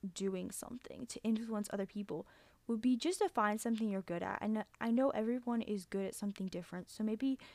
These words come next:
you're, you'd be really good at, like, blogging, or you'll be really good at YouTube or Instagram or something else. And that is completely fine. Or maybe you have a different dream. Maybe you wanna be, like, a professional sports player or something like that.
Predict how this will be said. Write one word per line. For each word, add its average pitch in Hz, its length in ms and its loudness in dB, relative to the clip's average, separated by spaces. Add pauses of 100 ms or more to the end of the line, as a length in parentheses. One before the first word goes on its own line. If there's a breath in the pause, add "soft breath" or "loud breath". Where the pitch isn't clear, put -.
(560 loud breath)
you're, 226 640 4
you'd 202 280 0
be 220 160 4
really 208 220 4
good 196 180 2
at, 190 120 -2
like, 190 140 -2 (100)
blogging, 208 540 2 (100)
or 190 500 -2
you'll 190 240 -2
be 196 140 -2
really 196 260 -2
good 185 380 0
at 185 320 -2 (520 loud breath)
YouTube 208 520 -2
or 165 180 -6
Instagram 202 680 0
or 180 120 -4
something 240 560 2 (120)
else. 208 500 -2 (420 loud breath)
And 247 160 8
that 285 180 8
is 339 140 2
completely 262 440 0
fine. 226 340 2
Or 202 100 2
maybe 233 460 4 (140)
you 214 340 2
have 208 300 4
a 202 80 2
different 196 540 0
dream. 185 380 -4
Maybe 180 200 -2
you 196 100 0
wanna 202 160 2
be, 214 140 0
like, 208 140 0
a 196 60 -4
professional 196 500 -4
sports 185 300 -2
player - 360 -6
or 214 80 -4
something 220 340 2
like 220 260 -2
that. - 300 2